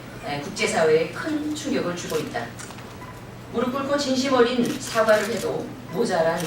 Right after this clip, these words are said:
상황에서 아픈 역사의 피해자로 평생을 살아가신 위안부 피해자 할머니들의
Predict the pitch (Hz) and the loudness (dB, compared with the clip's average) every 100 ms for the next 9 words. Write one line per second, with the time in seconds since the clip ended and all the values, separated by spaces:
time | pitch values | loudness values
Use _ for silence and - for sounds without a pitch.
0 | 240 - 262 247 196 - - - - - | -2 -4 -2 0 0 -2 -4 -4 -6 -10
1 | - - - - - 208 - 302 277 180 | -12 -14 -14 -4 2 2 2 2 6 6
2 | 175 - 190 208 214 - 349 311 233 175 | 6 4 2 2 0 -2 0 4 4 4
3 | 175 - - 349 330 320 311 294 277 220 | 2 0 0 -2 0 4 4 4 4 4
4 | 170 160 120 - - - - - 208 214 | 2 2 -2 -4 -10 -14 -14 -6 4 6
5 | 208 202 202 254 226 185 175 - - 285 | 6 2 0 2 4 6 4 2 -4 -4
6 | 302 294 277 208 180 247 | 0 2 2 2 4 2